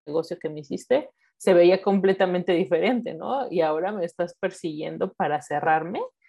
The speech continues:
Entonces, creo que también ese es un, es un factor que puede llegar a ser determinante en algunas, eh, en algunos cierres, ¿no? Un seguimiento que se convierte en esto, en el perseguimiento, eh,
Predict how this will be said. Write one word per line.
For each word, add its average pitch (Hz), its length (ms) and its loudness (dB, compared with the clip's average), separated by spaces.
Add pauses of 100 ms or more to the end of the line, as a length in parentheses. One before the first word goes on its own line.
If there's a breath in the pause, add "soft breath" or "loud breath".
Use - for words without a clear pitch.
(440 soft breath)
Entonces, 196 760 2
creo 190 200 -2
que 214 160 2
también 196 380 -2
ese 214 260 -4
es 233 100 -4
un, 202 160 -8
es - 180 -12
un 202 120 -10
factor 185 380 -4
que 190 80 -10
puede 180 240 0
llegar 170 240 0
a 165 80 -4
ser 170 240 -4
determinante 165 960 -2 (380)
en 175 320 2
algunas, 175 760 -2
eh, 156 560 0
en 180 180 0
algunos 175 420 0
cierres, 147 420 -6
¿no? 208 300 -6 (220 loud breath)
Un 180 160 0
seguimiento 175 720 0
que 175 120 -4
se 165 180 -8
convierte 160 540 -2
en 151 120 -8
esto, 139 260 -12
en 143 120 -8
el 143 160 -4
perseguimiento, 156 1120 -2 (360 loud breath)
eh, 160 480 4